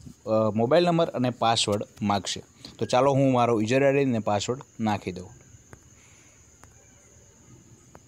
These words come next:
તો મેં મિત્રો મારો પાસવર્ડ નાખી દીધો છે. ત્યાર પછી I am robot ઉપર તમારે ક્લિક કરવાનું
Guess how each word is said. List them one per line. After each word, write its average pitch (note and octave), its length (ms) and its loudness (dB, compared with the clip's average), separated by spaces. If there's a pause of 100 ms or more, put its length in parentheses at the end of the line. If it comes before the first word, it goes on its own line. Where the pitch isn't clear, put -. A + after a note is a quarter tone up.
(420)
તો D#3 260 2
મેં C#3+ 200 2
મિત્રો D#3 440 2
મારો C3+ 220 2
પાસવર્ડ C3+ 420 0
નાખી B2 280 0
દીધો D3 280 0
છે. E3 160 -2 (320)
ત્યાર D3 160 2
પછી E3+ 240 0 (200)
I D3+ 40 2
am E3 180 2
robot C#3+ 380 2
ઉપર C#3+ 180 -2
તમારે C3 300 0
ક્લિક B2+ 320 -2
કરવાનું A2 480 0